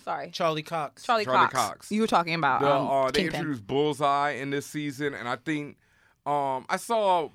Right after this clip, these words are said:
Speaker 3: someone on Twitter, I can't remember who it was exactly, uh, Cammy Colt talk about how she preferred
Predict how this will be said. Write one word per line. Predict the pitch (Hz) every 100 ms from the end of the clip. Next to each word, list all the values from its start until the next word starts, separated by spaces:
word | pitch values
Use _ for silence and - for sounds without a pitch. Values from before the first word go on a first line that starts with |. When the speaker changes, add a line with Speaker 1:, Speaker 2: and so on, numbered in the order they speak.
| - _ _ - _ _ _ _ _ -
Speaker 3:
someone | - 165 160 147
on | 127
Twitter, | 123 131 120
I |
can't | 113 120 123
remember | 131 127 120
who | 123
it | 113
was | 113 107
exactly, | 104 113 113 110 110
uh, | 127 117
Cammy | - 175 160
Colt | 139 147 127
talk | 143 123
about | 131
how | 127
she | 117 175
preferred | 156 151 - 135 131 127